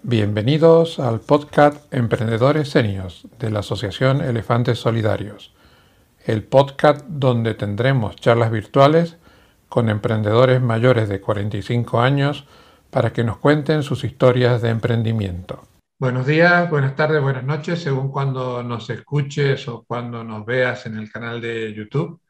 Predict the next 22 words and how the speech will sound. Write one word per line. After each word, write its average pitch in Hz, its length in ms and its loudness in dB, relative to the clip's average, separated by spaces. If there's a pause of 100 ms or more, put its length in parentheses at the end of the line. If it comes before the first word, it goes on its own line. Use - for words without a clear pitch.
(880)
Eh, 120 540 -4 (140)
este 139 260 -2
es 139 100 -2
un 135 100 -2
nuevo 135 240 2
episodio 135 680 0
del 113 560 -8
podcast 123 480 -6
de 113 120 -10
Emprendedores 117 720 -8
Senior 165 540 -2 (180)
y 135 300 0
para 123 300 -2
este 139 200 -2
episodio 147 880 -2
me 127 160 -6
acompaña 135 880 -4 (100)
mi 120 140 -14
compañera 123 840 -6
en 113 200 -12
Elefantes 117 480 -10
Solidarios. 135 800 -2